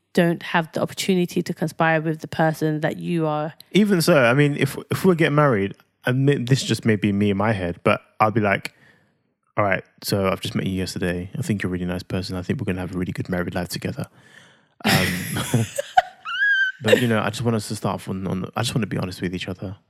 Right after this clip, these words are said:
Speaker 2: Um, I've had sex. Have
Speaker 1: There,
Speaker 2: you had sex
Speaker 1: in a
Speaker 2: before?
Speaker 1: lot of cultures, it was very dou-, it's a, it was a double standard. They didn't expect the man to be a virgin.
Speaker 2: Okay, fair
Speaker 1: They
Speaker 2: enough.
Speaker 1: expect the woman to be a virgin.
Speaker 2: So, you know, if, if you, if I went in and I had high hopes for this arranged marriage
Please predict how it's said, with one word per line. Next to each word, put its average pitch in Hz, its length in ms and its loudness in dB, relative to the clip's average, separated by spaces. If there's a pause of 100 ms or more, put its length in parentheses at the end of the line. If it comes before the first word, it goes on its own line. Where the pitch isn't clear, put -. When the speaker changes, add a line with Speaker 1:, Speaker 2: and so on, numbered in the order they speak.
(100)
Speaker 2:
Um, 95 220 -4
I've 110 120 -2
had - 160 -6
sex. - 360 -10 (920)
Have - 80 -6
Speaker 1:
There, 214 140 8
Speaker 2:
you - 60 4
had 196 140 -2
sex - 140 0
Speaker 1:
in 233 120 6
a 220 60 6
Speaker 2:
before? 226 140 6
Speaker 1:
lot 214 40 4
of 240 140 -4
cultures, 185 580 0
it - 80 -2
was 180 200 2
very 180 280 2
dou-, 170 200 -2
it's - 160 -2
a, 175 80 2
it 170 140 -4
was 180 140 2
a 170 40 2
double 170 240 -2
standard. 160 420 -2
They 170 80 0
didn't 165 220 0
expect - 300 -4
the 165 60 -4
man 156 240 -4
to - 120 -12
be - 120 -8
a 151 40 -4
virgin. 160 480 -4
Speaker 2:
Okay, 113 260 -2
fair - 200 -2
Speaker 1:
They - 80 0
Speaker 2:
enough. 165 100 0
Speaker 1:
expect - 420 -4
the 190 80 2
woman 170 420 0
to - 100 -12
be - 100 -10
a - 80 -10
virgin. - 180 -8
Speaker 2:
So, - 340 2
you 165 120 4
know, 139 80 6
if, 139 240 2 (100)
if - 160 0
you, 196 240 6
if - 140 2
I 180 300 4 (340)
went 131 220 2
in 123 80 4
and 117 120 2
I 113 40 2
had 117 180 0
high 117 180 0
hopes 107 340 0 (160)
for - 180 0
this 107 160 -2
arranged 104 280 0
marriage 95 460 -2